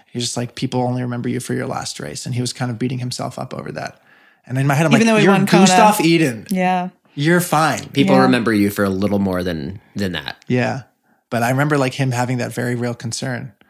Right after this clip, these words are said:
Speaker 1: I was like, "Man, being a pro, even a super successful pro, sounds so mentally difficult."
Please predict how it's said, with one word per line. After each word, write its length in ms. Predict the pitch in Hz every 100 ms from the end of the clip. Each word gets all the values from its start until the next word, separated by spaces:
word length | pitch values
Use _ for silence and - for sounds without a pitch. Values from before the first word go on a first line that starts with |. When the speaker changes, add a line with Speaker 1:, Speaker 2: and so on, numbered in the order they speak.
| _ _ _
Speaker 1:
I 40 |
was 100 | 120
like, 120 | - -
"Man, 260 | 120 127
being 200 | 123 117
a 60 | 123
pro, 340 | - - 123 -
even 180 | 120 123
a 60 |
super 320 | 120 - 117 117
successful 420 | - 131 - 117
pro, 180 | - 113
sounds 320 | - - -
so 400 | - - 127 127
mentally 520 | 123 117 - 120 120
difficult." 560 | 120 - - - -